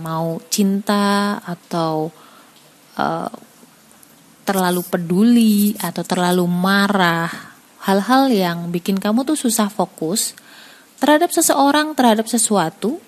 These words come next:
otak kamu udah bilang bahwa, "Oke, aku pengen move on nih," gitu kan. Tapi nggak bisa.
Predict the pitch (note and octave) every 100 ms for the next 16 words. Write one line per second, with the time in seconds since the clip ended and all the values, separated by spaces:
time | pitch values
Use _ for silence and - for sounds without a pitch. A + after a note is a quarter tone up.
0 | _ _ - - - C4 C4+ - D4 D#4
1 | G#3+ G3 A3+ A#3 G3 - A3 A#3+ A#3+ A#3+
2 | A#3 A3+ A3 A3 A#3+ A#3 A3+ G3+ - D3+
3 | E3 D#3+ E3+ G#3+ - - - - _ _
4 | _ - _ _ G3+ G3 A#3 F#3 - D#3
5 | - B2+